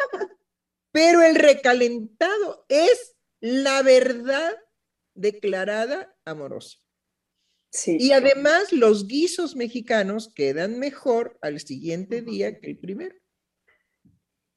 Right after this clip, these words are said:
Speaker 2: Sí, no, aquí querían hacer un, en vez del guacamole culpabi-, culpabiligina-, de la culpabilidad porque llega en avión,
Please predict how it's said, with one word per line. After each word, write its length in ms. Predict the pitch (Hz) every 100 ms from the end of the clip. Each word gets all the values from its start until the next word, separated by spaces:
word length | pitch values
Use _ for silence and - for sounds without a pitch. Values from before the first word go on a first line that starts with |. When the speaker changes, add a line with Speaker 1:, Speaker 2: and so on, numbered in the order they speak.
| _ _ _ _ _ _
Speaker 2:
Sí, 240 | - 285 269
no, 160 | 240
aquí 200 | 226 -
querían 360 | 226 208 226 226
hacer 420 | 185 - 214 214
un, 260 | 214 214 202
en 160 | 180 190
vez 140 | 214
del 120 | 226
guacamole 720 | 196 165 185 196 208 208 185
culpabi-, 560 | 175 165 170 165 175 -
culpabiligina-, 960 | 180 175 185 175 202 202 214 196 - -
de 240 | 214 185 175
la 160 | 156
culpabilidad 540 | 190 160 170 180 196 196
porque 160 | 180
llega 160 | 185 196
en 80 | 170
avión, 500 | 156 175 233 359